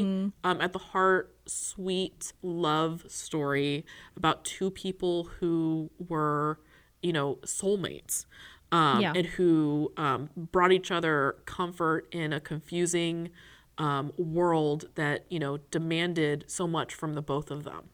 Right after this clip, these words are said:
Speaker 2: So, uh, you
Speaker 1: That's
Speaker 2: know,
Speaker 1: a beautiful way of
Speaker 2: it,
Speaker 1: putting it.
Speaker 2: it, it,
Speaker 1: Absolutely.
Speaker 2: it is, it is a, um,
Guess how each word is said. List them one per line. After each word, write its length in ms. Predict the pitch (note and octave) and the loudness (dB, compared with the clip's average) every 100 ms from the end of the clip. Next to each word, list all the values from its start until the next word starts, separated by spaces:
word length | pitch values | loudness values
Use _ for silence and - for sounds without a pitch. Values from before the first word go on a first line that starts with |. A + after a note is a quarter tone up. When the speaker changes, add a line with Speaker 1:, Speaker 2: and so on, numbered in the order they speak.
| - | -10
Speaker 2:
So, 640 | - E3+ E3+ E3 D#3+ E3 E3+ - - _ _ _ _ _ _ | 0 4 6 6 4 0 -4 -16 -20 _ _ _ _ _ _
uh, 140 | E3 C3+ - F#3 - | 4 4 2 -6 -4
you 80 | G3+ | 4
Speaker 1:
That's 140 | F4+ E3 | 6 6
Speaker 2:
know, 40 | |
Speaker 1:
a 0 | |
beautiful 380 | D4 F4 D4+ D#4+ | 6 6 6 6
way 120 | C4 | 6
of 80 | C#4 | 6
Speaker 2:
it, 40 | |
Speaker 1:
putting 260 | - F4 G3 | 4 2 2
it. 120 | D3+ | 4
Speaker 2:
it, 60 | F3+ | 2
it, 60 | - - | 0 4
Speaker 1:
Absolutely. 640 | A3 - C4+ D#4 D3 D3+ - | 4 4 0 2 2 0 2
Speaker 2:
it 140 | G3+ | 8
is, 340 | G3+ F#3+ F#3+ - | 10 8 4 -2
it 120 | F#3 | 2
is 160 | F#3 F3+ | 2 4
a, 320 | F3+ F3 E3+ - | 2 2 0 -2
um, 380 | E3+ E3 E3 | 0 0 -2